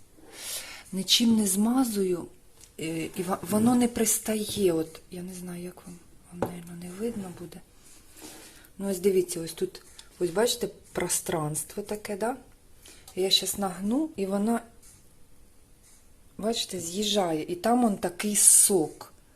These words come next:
От вона щас мокра, чого я її не рекомендую їсти теплу. Вона щас мокра, от там сок внизу від яблук. А вона як остине,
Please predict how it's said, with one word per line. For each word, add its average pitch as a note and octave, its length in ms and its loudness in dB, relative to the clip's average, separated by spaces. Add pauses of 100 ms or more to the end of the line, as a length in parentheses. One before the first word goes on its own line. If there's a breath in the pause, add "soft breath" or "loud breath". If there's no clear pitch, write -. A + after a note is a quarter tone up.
(1000 loud breath)
От G3 180 2
вона G#3 400 4
щас - 580 0
мокра, F#3+ 800 2
чого F#3+ 320 2
я A3+ 140 6
її G3 260 4
не F#3+ 260 0
рекомендую F#3 720 -2
їсти F#3 640 0
теплу. D#3 560 -6 (300 loud breath)
Вона F#3 240 0
щас - 360 0
мокра, F#3 440 -2
от D#3 160 -4
там E3 180 -4
сок - 480 -2
внизу D#3 380 -4
від D#3 300 -8
яблук. D#3 540 -6 (1300 loud breath)
А F3+ 100 0
вона G#3 300 2
як F#3+ 280 0
остине, A#3 840 4